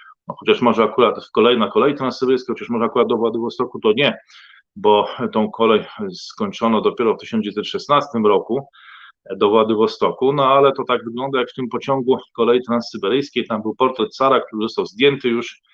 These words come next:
e, no, zderusyfikowano menu, proszę państwa, pierogi ruskie stały się chyba ukraińskimi już teraz albo rusińskimi, nie mogą być ruskie pierogi, e, muzyka, no Czesław Niemen, proszę państwa,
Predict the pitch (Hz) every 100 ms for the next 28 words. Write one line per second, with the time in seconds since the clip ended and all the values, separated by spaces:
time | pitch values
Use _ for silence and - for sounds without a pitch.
0 | _ - - _ 104 107 107 107 110 123
1 | 113 131 107 - 123 123 135 127 131 123
2 | 113 117 127 127 _ _ _ - 143 123
3 | 123 120 - 127 107 - - - - 143
4 | 151 131 120 131 - 110 - 120 117 110
5 | - 117 113 104 101 98 107 127 120 104
6 | - 175 170 139 135 127 117 143 143 143
7 | 143 - 139 123 - _ _ _ _ _
8 | 110 110 147 180 180 160 147 143 143 113
9 | 117 127 127 127 120 _ _ _ _ -
10 | 104 110 110 110 120 127 160 165 135 127
11 | - 107 120 - 156 147 120 - 151 143
12 | 117 104 107 117 127 -